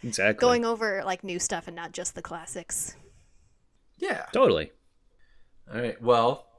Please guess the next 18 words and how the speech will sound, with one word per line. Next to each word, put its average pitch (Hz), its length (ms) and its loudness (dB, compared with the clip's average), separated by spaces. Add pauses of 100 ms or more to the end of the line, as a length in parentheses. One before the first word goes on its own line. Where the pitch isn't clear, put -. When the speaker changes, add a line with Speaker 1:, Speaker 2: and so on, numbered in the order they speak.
Speaker 3:
thank 131 220 0
you 139 100 6
all 139 100 6
for 135 180 2
listening. 120 640 2 (580)
Uh, 104 280 2
you 113 120 -2
can 127 120 -2
always 147 420 6
get 127 180 8
us 160 320 2
at 117 260 2
email, 135 540 0
weeklypodcastmassacre 123 1300 0
at 117 80 0
gmail 104 340 -2
dot 101 180 -2
com. 151 400 0